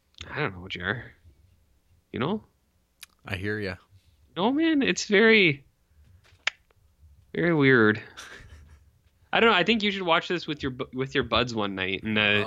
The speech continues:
Speaker 2: Oh. <laughs>
Speaker 1: see, see what the boys think.
Speaker 2: Uh, well, I know some of the people I would see this with have already seen it,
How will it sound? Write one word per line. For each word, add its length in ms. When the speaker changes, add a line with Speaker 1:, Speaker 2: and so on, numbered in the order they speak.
Speaker 2:
Oh. 100
<laughs> 100
Speaker 1:
see, 240
see 180
what 160
the 80
boys 380
think. 380
Speaker 2:
Uh, 240
well, 120
I 80
know 200
some 400
of 200
the 80
people 260
I 60
would 140
see 200
this 380
with 380
have 140
already 160
seen 320
it, 160